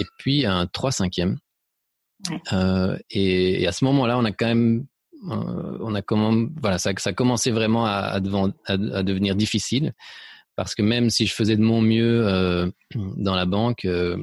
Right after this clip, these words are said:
Speaker 1: là, c'était pas su-, vra-, vraiment, il y avait plus assez de temps pour que ce soit suffisant à, à tout faire.
Speaker 2: Ouais.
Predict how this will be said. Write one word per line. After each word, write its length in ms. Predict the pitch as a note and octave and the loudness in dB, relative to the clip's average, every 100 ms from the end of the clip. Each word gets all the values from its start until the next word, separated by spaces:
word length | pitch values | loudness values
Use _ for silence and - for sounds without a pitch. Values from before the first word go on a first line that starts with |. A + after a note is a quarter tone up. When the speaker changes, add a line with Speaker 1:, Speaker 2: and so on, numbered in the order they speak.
| - G#3 _ | -8 -12 _
Speaker 1:
là, 160 | C3 F#2+ | -6 -4
c'était 220 | - G2 | -4 -2
pas 100 | A2 | -2
su-, 220 | - - | -2 -4
vra-, 320 | A2+ G#2 G2 A#2+ | -2 0 0 -2
vraiment, 240 | G2+ A2 | 0 2
il 60 | G#2+ | 2
y 20 | |
avait 140 | F#2 - _ - | 0 -4 _ -2
plus 160 | B2+ | 0
assez 180 | A2 G#2 | 0 -2
de 60 | F#2 | -2
temps 160 | A2+ | -2
pour 180 | G2+ F#2+ | 0 -4
que 60 | - | -4
ce 60 | G2+ | -2
soit 100 | F#2 | -2
suffisant 560 | - G#2+ G2+ G2+ G2+ | -2 -2 -2 0 2
à, 360 | F2+ - - - | 0 -2 -6 -6
à 60 | G2+ | -8
tout 100 | G#2 | -8
faire. 280 | B2 C#3 C3 _ - - | -4 -4 -6 _ -20 -10
Speaker 2:
Ouais. 60 | F3+ | -6